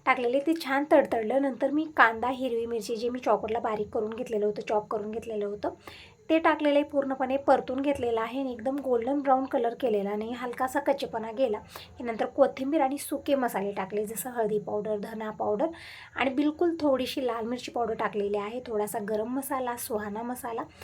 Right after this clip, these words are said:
परतून घेतलेला आहे, चवीपुरतं मीठ टाकलं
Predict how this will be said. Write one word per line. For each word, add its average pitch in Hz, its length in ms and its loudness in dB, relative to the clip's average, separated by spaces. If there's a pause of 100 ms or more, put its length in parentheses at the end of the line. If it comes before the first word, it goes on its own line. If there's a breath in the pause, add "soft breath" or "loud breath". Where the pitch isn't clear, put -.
(380 loud breath)
परतून 311 340 4
घेतलेला 311 400 4
आहे, 262 240 4
चवीपुरतं 254 500 0
मीठ 277 260 -2
टाकलं 240 340 2